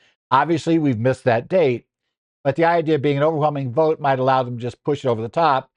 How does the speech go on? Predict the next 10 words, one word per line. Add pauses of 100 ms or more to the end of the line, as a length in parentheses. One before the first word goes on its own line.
(320)
bring
it
to
a
vote
quickly
by
suspending
their
rules,